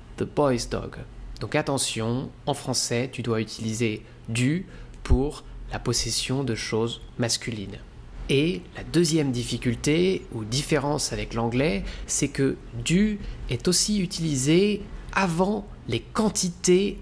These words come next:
indéfinies. Par exemple, je mange du fromage. Il n'y a pas d'information sur la quantité que je mange. En anglais, dans ce cas, tu pourrais dire I'm eating some cheese. Et tu peux aussi directement dire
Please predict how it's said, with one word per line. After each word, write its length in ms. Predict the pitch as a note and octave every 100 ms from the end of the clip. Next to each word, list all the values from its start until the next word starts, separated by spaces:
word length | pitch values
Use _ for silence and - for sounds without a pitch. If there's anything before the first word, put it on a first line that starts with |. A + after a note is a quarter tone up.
| -
indéfinies. 840 | G3+ F#3 F3+ - D3 A#2 G2+ - - - - -
Par 160 | - B2
exemple, 500 | A2+ A2 F#2+ - - - - - - - - -
je 160 | -
mange 540 | A#2 B2+ E3+ E3+ - - - - -
du 340 | B2 D#3+ A3+ G3
fromage. 840 | - D3+ C3+ A2+ - - - - - - - - -
Il 80 |
n'y 80 | A#2+
a 60 | A2
pas 200 | - C3
d'information 720 | B2+ A#2 B2 B2 A#2+ - F3
sur 180 | E3+ A2+
la 140 | G2+
quantité 720 | F#2 - C3 C3+ - D3+ F3 G3
que 100 | B2
je 120 | A2
mange. 500 | G#2+ A2 F3 F3+ - - - - -
En 120 | D3
anglais, 540 | A#2+ B2 F3 G3+ F3 -
dans 120 | A#2+
ce 160 | -
cas, 360 | B2 D#3 F#3+ G3+ -
tu 100 | A2+
pourrais 280 | - A#2
dire 440 | A2+ D3+ F#2+ - - - B2
I'm 140 | A#2+ -
eating 360 | - - D#3 E3+
some 520 | - - G3+ G3 B2+ A2+
cheese. 540 | - - G#2 G2 - - - - - -
Et 80 |
tu 140 | B2+ D3
peux 140 | G#3+
aussi 340 | A#3 - - F#3+
directement 640 | D#3 C#3+ C3 D#3 D3 C3+
dire 420 | C3+ G#3+ G3 -